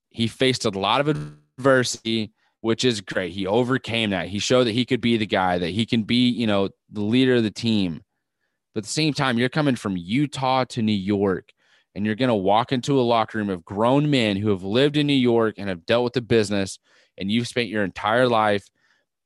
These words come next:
in the town of wherever B Y U is in Utah. Like, it's maybe a weird thing for you to hear, Treese, but, like, it's a serious concern. Like, how can a kid from Utah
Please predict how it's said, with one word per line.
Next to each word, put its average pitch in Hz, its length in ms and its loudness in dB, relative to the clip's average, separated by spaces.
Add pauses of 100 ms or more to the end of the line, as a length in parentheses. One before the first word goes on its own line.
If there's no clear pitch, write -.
(200)
in 113 180 2
the 131 60 4
town 120 720 0
of 95 220 -2
wherever 107 360 2
B 139 220 2
Y 139 160 4
U 127 320 2
is 104 400 2
in 120 240 -2
Utah. 98 680 0 (960)
Like, 113 400 0 (320)
it's 147 260 2
maybe 170 320 4
a 180 80 8
weird 160 320 4
thing 170 160 2
for 147 120 -4
you 139 180 0
to 139 60 0
hear, 123 280 0
Treese, 185 320 -4
but, 131 80 -2
like, 135 180 -2
it's 156 160 -2
a 170 60 0
serious 180 300 -2
concern. 196 340 -2
Like, 92 280 -6
how 123 220 -4
can 185 160 -2
a 170 80 2
kid 165 240 0
from 143 160 2
Utah 120 480 2